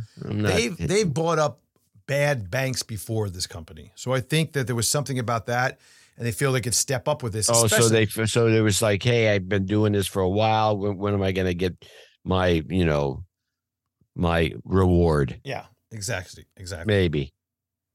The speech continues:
Speaker 2: You know the, the, you know the deal with the banks, right? What, what the whole game is on the small banks? You open up, you, you do this. You, I know people that do this. You open up a bank, uh, small bank.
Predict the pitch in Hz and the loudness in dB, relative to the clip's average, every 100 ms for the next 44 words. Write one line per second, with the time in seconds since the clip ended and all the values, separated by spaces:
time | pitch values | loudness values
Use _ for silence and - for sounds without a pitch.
0 | _ _ 254 330 285 208 190 156 143 120 | _ _ -8 -2 0 2 0 -2 -4 -2
1 | 131 170 220 131 139 143 104 98 123 101 | -2 0 0 -2 -2 -2 -4 -6 -6 -8
2 | - 95 113 117 117 127 123 - 104 131 | -10 -10 -10 -12 -12 -8 -8 -8 -6 -4
3 | 131 101 123 143 151 135 120 - 123 110 | -4 -4 -4 -2 -2 -2 -2 -2 -2 -4
4 | 110 147 - - _ _ _ _ _ _ | -6 -6 -8 -10 _ _ _ _ _ _
5 | _ _ 110 151 180 202 185 - _ - | _ _ -4 -2 0 0 0 -4 _ -16
6 | 139 147 147 175 151 - 151 143 143 123 | -10 -6 -2 -2 -2 -4 -6 -10 -12 -6
7 | 143 151 147 127 110 98 98 80 - 131 | -4 -2 -2 -4 -6 -6 -8 -10 -6 -4
8 | 131 165 143 175 185 - _ _ _ _ | -2 -2 0 0 0 -2 _ _ _ _
9 | _ _ _ _ _ _ _ _ _ _ | _ _ _ _ _ _ _ _ _ _
10 | 101 92 90 - 135 135 131 160 - | -10 -8 -8 -2 0 2 0 0 -4